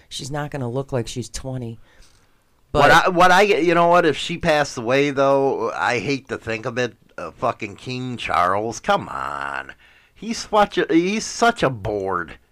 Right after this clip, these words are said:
Speaker 2: He's a fucking putz. You know, let's get William up there. You know, Ki-, you know, Charles is what, in his seventies or some shit. <coughs> That would suck if he becomes king. It,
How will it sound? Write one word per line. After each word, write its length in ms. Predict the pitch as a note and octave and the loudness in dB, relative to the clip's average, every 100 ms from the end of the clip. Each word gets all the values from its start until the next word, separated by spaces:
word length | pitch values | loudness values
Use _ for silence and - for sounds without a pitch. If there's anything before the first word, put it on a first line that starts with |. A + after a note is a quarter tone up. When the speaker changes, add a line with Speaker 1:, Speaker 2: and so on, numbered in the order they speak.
| _ | _
Speaker 2:
He's 300 | F3+ F#3 - | -12 -8 -4
a 120 | C3 | -4
fucking 500 | - C3 A#2+ B2 F#2 | 0 0 0 -4 -6
putz. 640 | - F2+ E2+ - - - - - _ _ _ _ _ _ _ _ _ _ | -6 -2 -2 -6 -16 -18 -20 -20 _ _ _ _ _ _ _ _ _ _
You 100 | C#3+ | 0
know, 240 | D#3 B2+ A#2+ | 2 2 2
let's 260 | D#3 F3 | 2 2
get 220 | - F3+ C#3 | 2 0 4
William 420 | C#3 C#3+ B2+ A2+ | 4 4 2 0
up 180 | G2+ - | -2 -2
there. 260 | F#2+ F#2+ | -2 -2
You 100 | A#2 | -2
know, 500 | C3+ C3+ B2+ A#2+ A2+ - | -2 0 0 -2 -6 -12
Ki-, 240 | - G3 | -8 -6
you 160 | A#2+ D3+ | -4 -4
know, 200 | D3 C#3+ | -2 -4
Charles 520 | - C#3+ C#3+ C#3+ A#2 | 0 2 2 0 -2
is 120 | A2+ | -6
what, 240 | A2+ A#2 G2+ | -2 -2 0
in 140 | F#2+ | -4
his 120 | F#2+ | -6
seventies 760 | - - A2 A2 C3+ C3 C3 A2+ | -8 -2 -2 -2 -6 -6 -8 -6
or 100 | A#2 | -8
some 260 | - C3 B2 | -4 -4 -4
shit. 400 | - B2+ A#2+ - _ _ | -4 -2 -4 -8 _ _
<coughs> 360 | - - - - | -8 -8 -10 -2
That 260 | E3+ F3 B2+ | 2 2 2
would 180 | A2 | 0
suck 440 | - - A#2+ G2 G#2 | -4 -4 -2 -2 -4
if 100 | - | -10
he 140 | A2 | -10
becomes 460 | F#2 F2 F#2 E2+ - | -10 -6 -6 -6 -12
king. 400 | - F2+ D#2 C2+ - _ _ | -12 -14 -14 -20 -20 _ _
It, 120 | A2 | -12